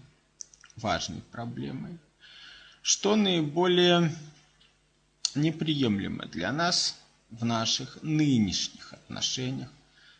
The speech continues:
с окружающим миром. И начну я этот разговор, пожалуй, со стихотворения,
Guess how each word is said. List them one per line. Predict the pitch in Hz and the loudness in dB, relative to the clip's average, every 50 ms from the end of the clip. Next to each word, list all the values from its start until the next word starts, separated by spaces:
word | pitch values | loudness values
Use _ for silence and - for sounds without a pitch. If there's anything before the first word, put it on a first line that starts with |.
| _ - | _ -4
с | - - | -2 -2
окружающим | - - - 117 120 110 104 - 120 110 107 107 104 - - - 107 101 98 98 | -2 -2 -2 -4 -2 0 2 2 4 4 2 2 2 2 2 2 0 -2 -6 -6
миром. | 92 - - - - - - _ _ _ _ _ _ _ _ _ _ _ _ _ _ _ _ _ _ _ _ _ _ _ _ - - - - - - - - - - - _ | -8 -8 -10 -12 -16 -20 -20 _ _ _ _ _ _ _ _ _ _ _ _ _ _ _ _ _ _ _ _ _ _ _ _ -18 -10 -6 -6 -6 -6 -8 -18 -20 -20 -20 _
И | - 143 160 | -4 -4 -2
начну | 175 190 202 196 202 - 233 262 269 269 254 | -2 0 0 4 4 4 4 4 2 2 2
я | 220 190 202 208 214 208 202 185 - - - - - - _ _ _ _ _ _ _ _ _ _ _ _ _ _ _ _ _ _ _ _ _ _ _ _ _ _ _ - - | 2 2 4 4 4 4 2 2 -2 -6 -12 -18 -20 -20 _ _ _ _ _ _ _ _ _ _ _ _ _ _ _ _ _ _ _ _ _ _ _ _ _ _ _ -6 -2
этот | 139 123 - 117 107 - | -2 -2 -2 -4 -6 -6
разговор, | 135 120 123 123 131 147 156 165 185 202 214 226 | -6 -6 -4 -4 -2 0 0 0 2 0 -2 -2
пожалуй, | 220 - - 151 139 135 147 143 131 123 120 127 | -4 -4 -2 -2 -2 0 0 0 0 0 -2 -2
со | - - - 123 | -2 -2 -2 -2
стихотворения, | - - - 120 - 123 113 - 113 110 107 104 101 95 92 - 60 69 76 78 85 107 208 | -2 -4 -4 -6 -6 -8 -8 -6 -4 -4 -2 -4 -4 -6 -6 -6 -8 -8 -8 -6 -8 -8 -10